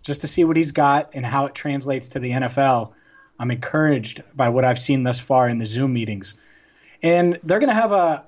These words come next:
a close relationship, Jake, and I think that's the thing we don't talk about much.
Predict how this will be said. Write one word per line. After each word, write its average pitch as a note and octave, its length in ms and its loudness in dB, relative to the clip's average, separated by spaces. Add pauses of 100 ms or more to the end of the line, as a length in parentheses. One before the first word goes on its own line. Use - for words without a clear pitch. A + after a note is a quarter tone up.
a D3 80 -6
close F#3+ 320 0
relationship, D#3 600 -4
Jake, C#3 240 -4
and D#3 60 0
I D3+ 40 2
think G#3+ 220 -4
that's F3 180 0
the D3+ 80 -16
thing D#3+ 220 -2
we D3+ 80 2
don't G3+ 180 0
talk D#3+ 240 -2
about C#3+ 220 -2
much. C3+ 340 -6